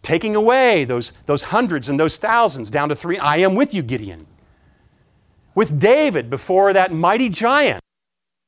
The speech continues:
"I come to you in the name of the Lord." Remember that story. "I am with you."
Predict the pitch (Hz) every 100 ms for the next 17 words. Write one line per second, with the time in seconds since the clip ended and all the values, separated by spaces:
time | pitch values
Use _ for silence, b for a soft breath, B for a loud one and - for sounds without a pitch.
0 | - - 165 143 156 180 226 185 180 202
1 | 233 269 339 311 123 92 214 262 127 -
2 | - 90 82 - _ - 151 156 180 175
3 | 180 196 196 262 - 156 92